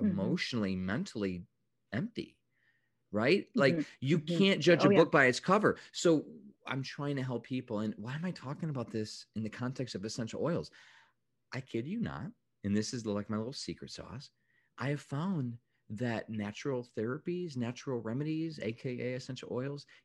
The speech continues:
Speaker 2: can help people enhance all those different buckets. Well, you're telling me essential oils can help with my financial bucket? Yeah, 'cause I'll save you money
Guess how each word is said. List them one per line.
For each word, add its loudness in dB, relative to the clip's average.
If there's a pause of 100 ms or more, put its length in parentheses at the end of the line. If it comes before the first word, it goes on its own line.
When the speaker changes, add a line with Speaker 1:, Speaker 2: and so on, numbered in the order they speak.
Speaker 2:
can -6
help -8
people -6
enhance -6 (140)
all -2
those -2
different -4
buckets. -6 (540)
Well, 6
you're 6
telling 0
me 4
essential 0
oils 4
can 0
help 0
with 0
my 2
financial -2
bucket? 0 (420)
Yeah, 0 (120)
'cause 0
I'll 6
save 6
you 6
money 2